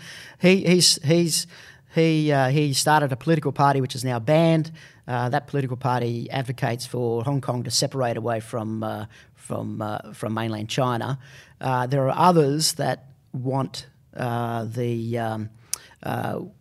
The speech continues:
uh, want the original agreement, the, uh, at the,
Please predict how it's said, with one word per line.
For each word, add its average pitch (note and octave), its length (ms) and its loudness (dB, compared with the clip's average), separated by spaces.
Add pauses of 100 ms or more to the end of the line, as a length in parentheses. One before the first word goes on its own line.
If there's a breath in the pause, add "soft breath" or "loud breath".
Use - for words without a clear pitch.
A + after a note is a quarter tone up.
(120)
uh, F#3+ 80 -12 (100)
want D#3 260 0
the D3 120 0
original D#3 460 4
agreement, E3 540 2
the, B2 340 -2
uh, A#2+ 200 0
at C#3 140 -6
the, - 260 -8